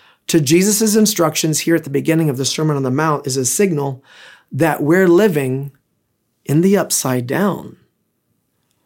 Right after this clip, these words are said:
And it's time to repent of that.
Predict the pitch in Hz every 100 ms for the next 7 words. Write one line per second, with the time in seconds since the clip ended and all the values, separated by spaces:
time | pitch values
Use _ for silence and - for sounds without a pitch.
0 | _ _ - 131 151 - - 185 196 180
1 | 143 143 139 _ _ - 151 185 - -
2 | 202 208 220 214 _